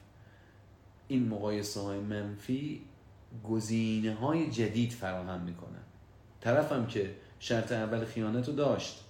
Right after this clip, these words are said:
تمرکز بر ارضای نیاز خودم، حالا از اون طرفم که مقایسه‌های منفی گزینه بهش می‌ده،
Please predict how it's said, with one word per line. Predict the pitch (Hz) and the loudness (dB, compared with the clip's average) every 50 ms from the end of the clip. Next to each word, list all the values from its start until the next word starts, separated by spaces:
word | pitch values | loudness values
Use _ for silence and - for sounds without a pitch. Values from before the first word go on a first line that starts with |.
| - - - - - - - | -20 -20 -20 -20 -20 -12 -8
تمرکز | - 104 101 101 104 101 101 98 92 - - 139 147 143 135 123 | -6 -4 -2 -2 -2 -2 -2 -2 -4 -4 -2 0 0 0 0 0
بر | 127 113 104 98 | 0 0 0 0
ارضای | - 101 98 95 92 92 98 101 98 98 98 | -2 -2 -2 -2 -2 0 0 2 2 0 0
نیاز | 95 98 98 98 95 95 95 92 92 | -2 -2 -2 -2 -2 -2 -2 -4 -4
خودم، | 92 90 - 123 113 98 85 90 87 - - - - - - - - - - - - - - - | -6 -2 0 0 2 2 0 -4 -8 -10 -14 -20 -20 -20 -20 -20 -20 -20 -20 -20 -20 -20 -20 -20
حالا | - - - 92 95 98 92 87 - - - - - - - - - - | -8 -4 -2 2 2 2 2 2 -2 -8 -12 -18 -20 -20 -20 -20 -10 -6
از | 98 98 98 | -4 0 2
اون | 117 123 | 2 4
طرفم | 120 117 101 101 101 101 104 101 92 | 4 4 4 2 2 0 -4 -6 -6
که | - 98 | -4 -4
مقایسه‌های | 101 98 95 98 98 92 87 - 98 95 104 113 117 | -4 -2 0 0 0 0 -2 -2 -2 0 0 2 2
منفی | 113 104 95 92 90 85 - 107 98 90 - - - | 2 0 0 -2 -4 -4 -4 -6 -6 -6 -8 -8 -2
گزینه | 113 113 107 101 95 101 98 92 92 98 117 | 0 0 2 2 0 0 0 0 2 4 4
بهش | 139 143 147 151 147 - - - | 4 4 2 0 -2 -2 -4 -4
می‌ده، | 139 127 131 131 131 131 | -2 0 0 0 0 -2